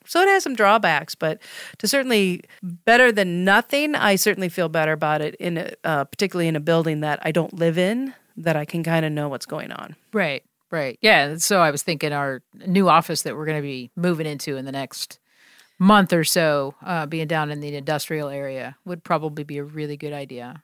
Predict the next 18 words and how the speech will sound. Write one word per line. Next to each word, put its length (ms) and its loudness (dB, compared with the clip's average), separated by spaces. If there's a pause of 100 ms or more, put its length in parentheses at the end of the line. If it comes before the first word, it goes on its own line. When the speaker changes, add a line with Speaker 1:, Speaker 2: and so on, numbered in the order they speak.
(120)
Speaker 1:
The 60 -10
Speaker 2:
to 40 -4
Speaker 1:
nice 100 4
Speaker 2:
have 100 4
Speaker 1:
thing 120 2
Speaker 2:
something 140 0
like 100 6
Speaker 1:
about 80 -8
Speaker 2:
that. 280 0
Speaker 1:
the, 60 -20
the 100 -2
doorbells 600 4
and, 360 -8
um, 440 -2
is 140 -2
that 220 2
they 160 0
have 420 2